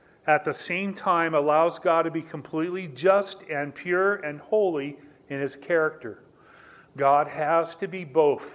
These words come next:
just and justifier. Righteousness is found in the gospel message,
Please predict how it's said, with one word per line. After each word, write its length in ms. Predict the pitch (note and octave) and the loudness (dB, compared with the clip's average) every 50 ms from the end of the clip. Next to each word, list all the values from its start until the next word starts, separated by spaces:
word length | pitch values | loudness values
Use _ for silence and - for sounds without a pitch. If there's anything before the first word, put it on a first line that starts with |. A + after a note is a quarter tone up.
| - - _ _ _ _ _ _ _ - | -20 -20 _ _ _ _ _ _ _ -6
just 480 | A2+ C#3 C#3+ E3 E3 - - - - - - _ _ - | 0 2 2 2 2 -2 -10 -18 -20 -20 -20 _ _ -8
and 260 | D3 C#3 C#3+ D3 C3 | -6 -6 -6 -4 -2
justifier. 800 | B2+ C#3+ C3 - - - B2+ - - A#2+ G#2+ G#2+ A2 G2+ - - _ _ _ _ _ _ _ - - - - - - - - - - _ | 0 0 0 -2 -4 -10 -16 -12 -10 -10 -10 -8 -10 -12 -14 -18 _ _ _ _ _ _ _ -20 -20 -20 -20 -20 -20 -20 -20 -20 -6 _
Righteousness 720 | C3+ C#3 C#3 D#3 F3 - - G#3 F3 - - G3+ G#3 G3 | 8 10 10 10 8 6 2 -4 -4 -2 -2 -2 -2 -2
is 120 | - D#3 - | -4 -8 -4
found 320 | - - E3+ E3 E3+ E3+ | 0 0 2 2 2 0
in 100 | F3 F3 | -2 -4
the 80 | F3 F3+ | -4 -2
gospel 480 | D#3+ F3+ E3+ F3 F3 E3+ - - F3 | 2 4 4 4 4 2 0 -2 -2
message, 580 | E3 E3 E3 E3+ E3+ E3+ - C#3 - - - - | 0 2 2 2 2 0 -4 -10 -12 -12 -16 -20